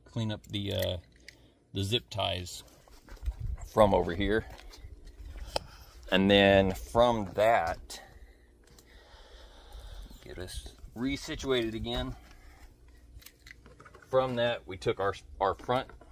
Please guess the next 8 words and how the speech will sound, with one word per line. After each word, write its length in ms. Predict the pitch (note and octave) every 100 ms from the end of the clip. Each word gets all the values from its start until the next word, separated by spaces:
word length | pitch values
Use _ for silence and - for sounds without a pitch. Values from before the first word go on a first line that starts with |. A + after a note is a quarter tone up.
| - - - - - - -
I 60 | -
took 220 | - A2+
my 120 | G2
Dremel, 420 | G#2 C3+ C#3+ C3+ - - - - - - - - -
cut 220 | A2 -
this 160 | F2+ -
piece 260 | F#2 F2
off. 380 | G2+ B2 C#3